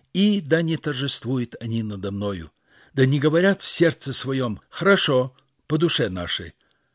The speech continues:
да не говорят: «Мы поглотили его».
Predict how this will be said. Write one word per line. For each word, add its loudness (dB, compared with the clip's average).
да 0
не 0
говорят: -2
«Мы 0
поглотили -4
его». -8